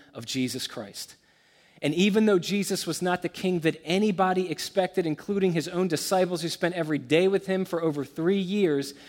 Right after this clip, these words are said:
he is precisely the king that we needed.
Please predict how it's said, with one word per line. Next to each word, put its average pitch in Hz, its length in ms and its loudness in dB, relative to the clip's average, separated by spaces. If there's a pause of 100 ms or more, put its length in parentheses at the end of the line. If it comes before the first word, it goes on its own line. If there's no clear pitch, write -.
(160)
he 175 220 2
is 160 100 0
precisely 175 1000 0 (140)
the 135 60 -2
king 151 520 -2
that 135 160 -4
we 123 100 -4
needed. 113 440 -6